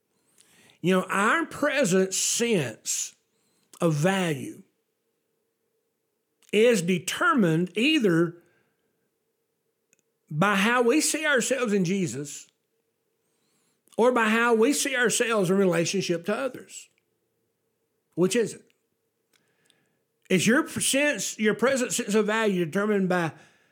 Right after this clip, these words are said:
how you see yourself in Jesus? Or is it based on what you think other people think about you? See, God's love is the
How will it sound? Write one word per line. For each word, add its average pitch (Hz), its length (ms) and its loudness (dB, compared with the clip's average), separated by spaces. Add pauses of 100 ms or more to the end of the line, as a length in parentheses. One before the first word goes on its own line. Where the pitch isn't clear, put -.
(200)
how 185 140 -2
you 196 140 0
see 214 180 -4
yourself 185 280 0
in 151 120 -6
Jesus? 247 580 -8 (1600)
Or 185 160 4
is 160 80 0
it 147 120 -6
based 185 300 0
on 190 560 0
what 185 240 0
you 190 80 -4
think 190 240 -2
other 208 160 -6
people 139 240 -6
think 123 180 -12
about 113 320 -16
you? - 60 -20 (2000)
See, 233 200 0
God's 214 600 0
love 202 720 -4 (1120)
is 214 360 2
the 170 320 -2